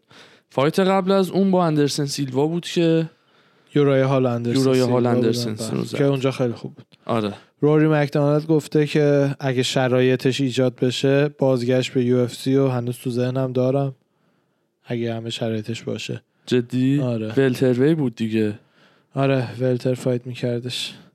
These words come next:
Speaker 2: بله.
Speaker 1: آره.
Speaker 2: فایتر خوبیه. به، به نظر من چمپ بشو نیستش با کانتندرهایی که الان تو یو اف سی هستن،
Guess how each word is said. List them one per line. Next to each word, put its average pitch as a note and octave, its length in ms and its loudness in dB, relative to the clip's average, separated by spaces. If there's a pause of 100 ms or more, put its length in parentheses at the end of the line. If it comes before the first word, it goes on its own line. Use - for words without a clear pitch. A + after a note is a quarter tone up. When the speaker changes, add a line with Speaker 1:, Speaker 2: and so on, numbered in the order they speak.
(400)
Speaker 2:
بله. B2+ 120 -2
Speaker 1:
آره. A2 280 0
Speaker 2:
فایتر D3 420 2
خوبیه. D#3+ 340 2
به، D#3+ 200 0
به D#3+ 100 2
نظر E3 400 4
من G3+ 260 0 (480)
چمپ D#3 380 -2
بشو D#3+ 320 2
نیستش G#3 560 -2
با F#3+ 240 0
کانتندرهایی D#3+ 760 0
که D#3 120 2
الان D#3 200 2
تو D#3+ 140 -4
یو D3+ 140 2
اف D3 140 2
سی - 140 -4
هستن، D3 540 -2